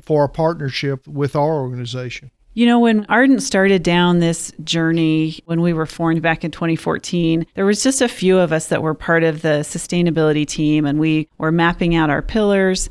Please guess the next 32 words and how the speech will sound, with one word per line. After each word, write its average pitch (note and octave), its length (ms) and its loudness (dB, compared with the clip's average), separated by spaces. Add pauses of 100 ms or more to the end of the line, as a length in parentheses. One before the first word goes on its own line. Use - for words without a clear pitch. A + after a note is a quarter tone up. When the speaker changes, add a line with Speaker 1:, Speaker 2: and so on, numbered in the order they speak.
Speaker 2:
And F3 140 0
I've G#3 240 0
always E3+ 340 2
had E3 380 -4
a E3 80 -6
strong D#3+ 320 -2
passion D#3 420 -4
around D3+ 480 0
this - 340 -10
agriculture D#3+ 540 -4
space, D3 540 -4
and D3 260 -2
I've D#3 180 -2
bought E3 280 2
wheat F3 260 0
from D#3+ 160 -2
farmers D3+ 460 0
for D3+ 120 -4
many, E3+ 280 0
many, E3+ 180 2
many D3+ 220 2
years D3 280 0
in D3+ 80 -2
my D3+ 140 0
career D3+ 500 -4
that E3+ 220 -4
supply D#3+ 380 -2
the E3 80 -4
flour D3 320 0
mills. D3 300 -2
And D#3 60 -6
so D#3 280 -6